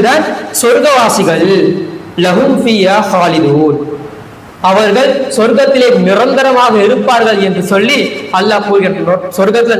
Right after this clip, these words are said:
நிரந்தரமாக நாம் இருக்கணும் என்று சொன்னா நம்முடைய நம்பிக்கையும் இருக்க வேண்டும், அதே போல நல்ல அமல்களும் இருக்க வேண்டும். நம்முடைய நல்லறங்கள் நம்முடைய வாழ்நாளில எந்த அளவுக்கு இருக்கிறது என்பதை சற்று சிந்திச்சு பார்க்கணும். அதிகமாக நாம் நல்ல அமல்கள் செய்யக்கூடியவர்களாக இருக்கிறோமா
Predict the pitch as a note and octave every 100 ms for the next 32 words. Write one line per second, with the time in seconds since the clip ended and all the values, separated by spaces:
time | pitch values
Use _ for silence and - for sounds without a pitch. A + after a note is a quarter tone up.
0 | F3+ G3+ A3+ A#3+ A#3+ A#3+ A3+ F#3 G3+ A3+
1 | G#3+ F3+ E3 D#3+ E3 B3 D#4 - - -
2 | - F#3+ G#3 G#3 G3 G3+ G#3+ B3 B3 B3
3 | A3+ A#3 A#3 A3 G#3+ C#4+ - - - E3
4 | G3 C4 C4 B3 A3 G3+ G#3+ G3 B3 A#3
5 | A#3+ G#3 G3 G3 F#3+ F3+ D#3 C#3+ - G#3
6 | A#3 B3+ C4 G3+ G3+ A#3+ A3+ G3+ G3 B3+
7 | C#4 - - - - - - - F#3+ G#3
8 | G#3+ G#3+ F#3+ G3+ B3+ B3+ A3+ A#3 B3 G3+
9 | A3 A3+ A3+ A#3 A3+ G#3 G#3 G#3+ G#3 G3
10 | F3+ E3 A#3 A#3+ G#3 G#3+ G#3 G3 - F3
11 | D#3+ D#3 C3 - - - - - - -
12 | E3+ F3+ G#3 G#3 G#3 G3+ F#3 E3+ F3+ F#3+
13 | G3 F#3 F3+ F3 E3+ E3 E3 D3+ D3 D3
14 | D3 C#3 D3+